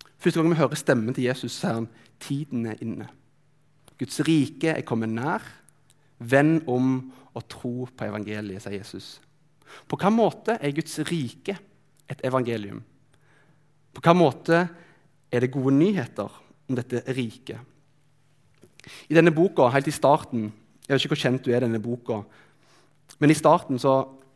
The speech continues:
i noen Mosebøker. Helt i starten så leser vi om skapelsen. Og vi leser om hvordan vi, eller, eh, måtte Adam og Eva ble skapt i en verden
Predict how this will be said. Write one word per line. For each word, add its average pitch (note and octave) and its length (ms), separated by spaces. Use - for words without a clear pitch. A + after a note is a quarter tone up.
i B2+ 80
noen B2+ 240
Mosebøker. B2+ 880
Helt C#3 160
i D3+ 60
starten D3 340
så C3 100
leser B2 300
vi A#2 80
om A2 100
skapelsen. A#2 880
Og C#3 100
vi C#3+ 60
leser E3 400
om C#3+ 120
hvordan - 600
vi, C#3+ 120
eller, C3 260
eh, C3+ 120
måtte B2+ 300
Adam C3+ 260
og C3+ 40
Eva A#2 160
ble C#3+ 80
skapt - 680
i B2+ 60
en A2+ 160
verden E3 460